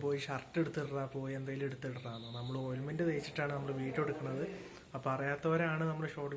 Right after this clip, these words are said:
വീഡിയോസിൽ വന്ന് കമന്റ് ചെയ്യണമെന്നാണ് തോന്നുന്നത്. എന്ത് പറഞ്ഞാലും കുഴപ്പമില്ല, നമ്മുടെ അവസ്ഥ നമുക്കല്ലേ അറിയുള്ളൂ. പറഞ്ഞവര് പലതും പറയട്ടെ, അവിടെ ഇരുന്ന് പറഞ്ഞോ, ഒരു കുഴപ്പമില്ല. അപ്പൊ താഴെ പായ വിരിച്ചിട്ടാണ് എക്സർസൈസും കാര്യങ്ങളൊക്കെ ചെയ്യുക. കട്ടുമ്മലിൽ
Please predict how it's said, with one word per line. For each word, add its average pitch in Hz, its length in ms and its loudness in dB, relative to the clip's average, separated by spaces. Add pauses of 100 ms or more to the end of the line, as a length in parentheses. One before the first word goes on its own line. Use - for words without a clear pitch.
വീഡിയോസിൽ 151 400 -4
വന്ന് 151 220 -2
കമന്റ് 143 320 -2
ചെയ്യണമെന്നാണ് 147 540 -2 (100)
തോന്നുന്നത്. 135 400 -2 (500)
എന്ത് 135 240 2
പറഞ്ഞാലും 151 420 0
കുഴപ്പമില്ല, 135 400 0 (180)
നമ്മുടെ 131 280 0
അവസ്ഥ - 240 -2
നമുക്കല്ലേ 139 440 -4
അറിയുള്ളൂ. 135 260 -2 (100)
പറഞ്ഞവര് 131 420 -2
പലതും 139 320 -4
പറയട്ടെ, 135 280 -4 (440)
അവിടെ 147 200 4
ഇരുന്ന് 143 240 0
പറഞ്ഞോ, 135 260 0 (200)
ഒരു 139 160 2
കുഴപ്പമില്ല. 123 480 0 (1160)
അപ്പൊ 156 140 2 (2500)
താഴെ 151 260 4 (100)
പായ 151 160 4 (100)
വിരിച്ചിട്ടാണ് 151 400 0
എക്സർസൈസും 143 460 0
കാര്യങ്ങളൊക്കെ 135 520 2
ചെയ്യുക. 131 240 -2 (220)
കട്ടുമ്മലിൽ 147 460 0